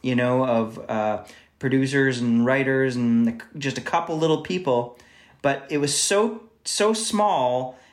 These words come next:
and Jason and I were both the writers, the creators, the performers, the editors, and that kind of, yeah, just kind of, like, tight-knit creation,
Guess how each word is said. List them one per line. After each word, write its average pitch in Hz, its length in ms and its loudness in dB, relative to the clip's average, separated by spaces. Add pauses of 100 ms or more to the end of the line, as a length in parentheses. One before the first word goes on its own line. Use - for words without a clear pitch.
and 135 640 0
Jason 185 360 0
and 175 80 0
I 151 180 0
were 135 240 0
both 127 500 -2
the 131 100 0
writers, 170 640 -2
the 135 100 -6
creators, 156 580 0
the 135 80 -4
performers, 151 680 -2
the 131 180 0
editors, 139 560 0 (400)
and 120 720 -2 (1080)
that 170 520 -2 (1200)
kind 156 260 -2
of, 139 240 -4
yeah, 147 200 0
just - 240 -8
kind 156 160 -2
of, 131 100 -2
like, 120 300 -2 (440)
tight-knit 156 960 -4
creation, 139 840 0